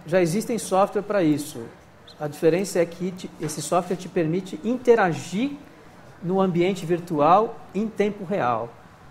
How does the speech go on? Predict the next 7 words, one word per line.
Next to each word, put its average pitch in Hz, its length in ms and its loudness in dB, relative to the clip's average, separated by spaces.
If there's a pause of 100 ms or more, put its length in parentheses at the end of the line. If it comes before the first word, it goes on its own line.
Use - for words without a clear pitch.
(340)
Então 151 220 -2
você 165 200 -2
consegue 165 460 0
derrubar 143 360 0
paredes, 190 920 0 (100)
você 147 220 -10
consegue, 147 680 -2